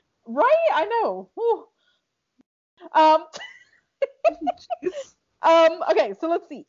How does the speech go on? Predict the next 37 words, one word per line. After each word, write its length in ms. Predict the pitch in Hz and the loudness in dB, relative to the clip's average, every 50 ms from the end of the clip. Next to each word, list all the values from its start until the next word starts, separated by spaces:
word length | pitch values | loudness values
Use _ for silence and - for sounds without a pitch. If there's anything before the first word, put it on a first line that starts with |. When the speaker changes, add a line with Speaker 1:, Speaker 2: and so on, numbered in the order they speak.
| _ | _
Speaker 1:
Uh, 140 | 277 285 277 262 | 2 2 4 2
music, 380 | 269 302 370 440 440 277 220 - | 2 -2 -6 -6 -8 -8 -8 -8
what 160 | 247 285 - | -8 -8 -8
did 140 | - 427 - | -10 -12 -14
you 100 | 330 302 | -14 -12
put 220 | - 269 - - | -10 -12 -12 -12
for 100 | - 226 | -14 -16
this? 180 | 156 - - - - _ _ _ _ _ _ _ _ | -16 -16 -16 -20 -20 _ _ _ _ _ _ _ _
Speaker 2:
So, 520 | - 269 262 254 247 240 233 220 202 - - | -2 0 0 2 2 2 0 -2 -4 -6 -4
my 260 | 233 233 233 247 277 294 | -2 0 0 2 0 0
favorite 320 | - 302 294 294 302 294 | 0 -2 -2 -2 -4 -4
song 500 | - 262 247 247 240 240 240 233 240 254 - | -2 0 0 0 0 0 -2 -4 -8 -10 -12
from 240 | - - 247 233 233 | -8 -6 -4 -4 -4
the 60 | 226 | -4
ni-, 100 | 220 214 - - | -6 -6 -8 -8
well, 440 | 220 220 208 208 202 202 208 226 - | -6 -4 -2 -2 -2 -2 -4 -6 -6
I 80 | 247 262 | -6 -6
can't 260 | 262 - 269 247 247 | -6 -4 -4 -4 -4
say 80 | - 226 | -4 -4
my 180 | 214 190 196 | -4 -4 -6
favorite. 400 | 196 - 147 123 160 170 170 - - | -6 -6 -6 -6 -6 -6 -4 -2 0
I 100 | 302 339 | 0 0
have 140 | 370 349 - | 0 -2 -4
so 160 | - 226 214 | -6 -6 -6
many 220 | 208 202 190 202 | -4 -6 -6 -8
favorite 340 | - - 208 196 185 175 - | -6 -6 -6 -4 -4 -4 -6
nineties 340 | 170 170 175 175 170 - - | -6 -6 -4 -4 -6 -6 -8
songs. 440 | - 170 151 160 180 202 - - _ _ _ _ _ _ _ - - - _ _ _ - | -8 -8 -6 -6 -8 -8 -12 -16 _ _ _ _ _ _ _ -20 -20 -20 _ _ _ -2
Um, 440 | 240 247 247 233 226 214 208 202 202 - | 0 2 4 4 2 2 0 -2 -4 -2
but 220 | - 233 220 220 | 0 0 2 2
the 80 | - 247 | 0 0
one 560 | 233 226 226 233 240 247 247 254 262 269 - - | 2 2 2 4 2 2 2 0 -2 -4 -6 -6
I 160 | 226 226 226 | -6 -6 -6
have 320 | 226 214 - 214 208 208 220 | -6 -4 -4 -2 -2 -2 -2
on 160 | 220 254 294 | -2 -2 -2
my 100 | 349 370 403 | -2 -4 -6
Spotify 880 | - - - 339 330 320 302 302 - - 262 254 254 247 247 247 262 | -8 -8 -6 -4 -4 -6 -6 -8 -8 -8 -8 -8 -6 -6 -6 -8 -8